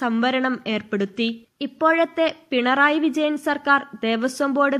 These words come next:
നിയമനങ്ങളിൽ മുന്നോക്ക വിഭാഗക്കാർക്ക് പത്ത് ശതമാനം സംവരണം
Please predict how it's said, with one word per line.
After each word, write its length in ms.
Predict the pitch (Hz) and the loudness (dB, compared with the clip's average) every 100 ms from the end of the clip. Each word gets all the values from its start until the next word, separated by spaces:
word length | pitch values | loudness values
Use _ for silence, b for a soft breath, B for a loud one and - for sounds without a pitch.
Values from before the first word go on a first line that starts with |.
| 247 | 0
നിയമനങ്ങളിൽ 640 | 233 254 269 269 220 214 392 B B 262 | -2 -2 -4 -2 0 0 -2 B B -4
മുന്നോക്ക 380 | 277 302 330 339 302 | 0 2 2 0 0
വിഭാഗക്കാർക്ക് 720 | 254 302 285 302 285 285 254 - 233 | 0 0 0 0 0 0 -4 -2 -4
പത്ത് 260 | 226 - 285 | -2 -4 -4
ശതമാനം 500 | 302 285 285 277 277 262 | -2 0 0 0 -2 -4
സംവരണം 500 | 269 240 247 262 262 | -4 0 0 0 -2